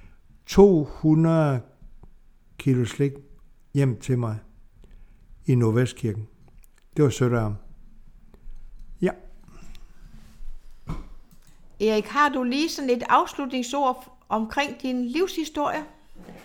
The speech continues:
Speaker 1: Den bedste sang, jeg kender, det er den her. "Du kan ikke tro. O, men kære, så hør. Gud har jo sin søn for dig givet.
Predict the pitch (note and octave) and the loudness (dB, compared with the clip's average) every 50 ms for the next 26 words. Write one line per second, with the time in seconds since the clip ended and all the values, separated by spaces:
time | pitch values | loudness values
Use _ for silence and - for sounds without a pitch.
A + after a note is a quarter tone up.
0 | - - - _ _ _ - _ _ _ _ _ - - _ _ - - - - | -20 -20 -20 _ _ _ -20 _ _ _ _ _ -20 -20 _ _ 0 4 6 8
1 | E3+ D#3 D#3 D3+ C3 - - - F3 F3+ F#3 F3+ - - - D3 B2+ - - D3+ | 10 10 10 10 8 6 8 10 12 12 10 10 6 2 2 2 4 4 4 6
2 | D3 C#3+ C#3 B2+ B2 A2+ - - C3+ C#3 C#3+ C#3 C3+ A2+ - D3 D3 C3+ B2+ C3 | 6 6 4 2 0 0 2 2 4 4 4 4 2 4 4 6 6 6 6 6
3 | C3 B2+ A#2+ A#2+ A#2+ A2+ A2+ G#2 G2+ - _ _ _ _ _ _ _ _ _ - | 6 6 6 6 6 4 4 2 0 -4 _ _ _ _ _ _ _ _ _ -20
4 | _ _ _ _ _ _ _ _ _ _ _ _ _ _ _ _ _ _ - - | _ _ _ _ _ _ _ _ _ _ _ _ _ _ _ _ _ _ 2 2
5 | C3+ - - E3 F#3+ G3 G3 F#3+ E3 F3 - - - D3 C#3+ C3+ - - - - | 4 8 10 12 12 12 12 12 10 8 6 4 2 4 4 4 4 0 -8 -20
6 | - - - - - _ _ _ _ _ _ _ _ _ _ - - _ _ _ | -20 -20 -20 -20 -20 _ _ _ _ _ _ _ _ _ _ -20 -20 _ _ _
7 | _ _ _ _ - F3 E3+ E3+ E3+ E3 D#3 D3 C#3 C3+ - C3 C3 C3+ C3+ C3+ | _ _ _ _ 8 10 12 12 12 12 10 8 6 6 8 8 8 10 8 6
8 | C3 - C3 B2 A2+ A2+ B2 B2 A2 - - - - _ _ _ _ _ _ _ | 4 4 4 4 6 6 4 4 2 -2 -6 -14 -20 _ _ _ _ _ _ _
9 | - - _ _ _ _ _ _ - - - E3 E3+ F#3 G3 G3+ G3 D#3+ - - | -20 -20 _ _ _ _ _ _ 0 8 12 12 12 12 12 10 8 4 0 -6
10 | _ _ _ _ - - - - C#3 C3+ C3 B2 B2 A#2+ A2 - - A#2+ A2+ A2 | _ _ _ _ -20 -6 0 4 6 6 8 8 6 4 4 2 0 0 0 0
11 | - - - E3+ E3+ F3 F#3+ F#3+ F#3 F3+ - _ _ _ _ - - - - - | 0 2 6 8 8 8 8 6 4 0 -4 _ _ _ _ -20 -14 -8 -2 2
12 | D3 C#3+ C3 B2+ A#2+ A#2+ A#2 A2 - C3+ C3 C3 C3+ C#3+ C#3+ C#3 A#2+ | 4 4 4 4 4 2 0 0 0 2 4 4 4 4 2 2 -2